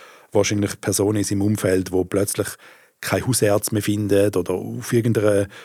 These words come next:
Warteliste sich befindet, wenn es um, um einen Termin geht. Und das ist etwas, was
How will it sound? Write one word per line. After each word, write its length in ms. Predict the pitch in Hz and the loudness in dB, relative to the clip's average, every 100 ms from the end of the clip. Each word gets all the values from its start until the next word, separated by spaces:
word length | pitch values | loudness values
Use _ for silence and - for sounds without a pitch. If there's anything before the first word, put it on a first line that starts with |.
| - - | -20 -16
Warteliste 840 | 90 95 117 - 143 131 143 - 135 | -2 4 4 6 6 6 6 4 2
sich 240 | 135 - | 2 2
befindet, 560 | 131 120 123 131 131 120 | 0 2 2 2 0 0
wenn 140 | 113 | -2
es 100 | 110 | -2
um, 220 | 113 113 | -2 -4
um 160 | 113 113 | -2 -2
einen 120 | 110 | 0
Termin 380 | - 110 113 120 | 2 2 2 2
geht. 320 | 104 104 123 | 4 4 2
Und 180 | 107 - | -2 -4
das 120 | 98 | -4
ist 100 | 104 | -2
etwas, 260 | 101 - - | -4 -4 -4
was 240 | 95 - | -2 -4